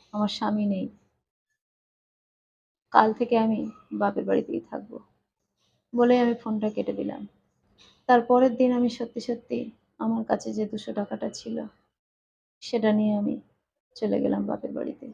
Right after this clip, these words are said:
যাওয়ার আগে আমার শাশুড়ি জিজ্ঞেস করেছিল, "কোথায় যাচ্ছ?" আমি বলেছি, "আমি বাপের বাড়ি যাচ্ছি, এখন শরীরটা একটু সুস্থ আছে, আবার কখন জ্বর চলে আসে,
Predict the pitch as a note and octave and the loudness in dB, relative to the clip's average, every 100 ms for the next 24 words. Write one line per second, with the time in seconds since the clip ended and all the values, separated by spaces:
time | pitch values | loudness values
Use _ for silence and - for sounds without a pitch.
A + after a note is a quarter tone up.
0 | - _ - - _ _ _ _ _ _ | -18 _ -20 -20 _ _ _ _ _ _
1 | _ _ _ A3+ A#3 A#3+ C4 C4 C4+ C4+ | _ _ _ 6 10 10 10 10 8 8
2 | C4 B3 A#3+ B3+ A#3 A3+ A#3+ - A#3 A3+ | 6 0 0 -2 -2 -2 -4 -2 -6 -4
3 | A3+ A3 A3 A#3 A3 G#3+ - A3+ A3 _ | -8 -8 -6 -4 -4 -6 -14 -20 -20 _
4 | _ _ _ _ _ _ _ _ _ _ | _ _ _ _ _ _ _ _ _ _
5 | _ _ _ A#3 A#3 A3 A3 G#3+ B3 A3+ | _ _ _ 0 4 4 2 -2 -8 -10
6 | - - _ _ _ _ _ G#2+ G2+ G#2 | -12 -20 _ _ _ _ _ -2 0 0
7 | G2 G#2 - - B1 - - - - _ | 0 -2 0 0 -2 -6 -16 -16 -18 _
8 | _ _ _ _ _ _ _ _ _ _ | _ _ _ _ _ _ _ _ _ _
9 | _ G#3+ - A3+ A3 A3+ G#3+ A3 A3+ A3+ | _ -2 0 -4 0 -2 -2 -4 -4 -6
10 | A#3+ A3+ A#3 A3 G#3+ - A#3+ - _ _ | -6 -6 -4 -4 -6 -12 -18 -18 _ _
11 | _ - _ - - - A3+ A#3+ B3 A#3+ | _ -20 _ -20 -20 -2 2 4 4 0
12 | B3 A#3+ A3 G#3+ A3+ G#3+ G#3 A3 - A3+ | 2 2 2 0 -2 0 0 -2 -6 -12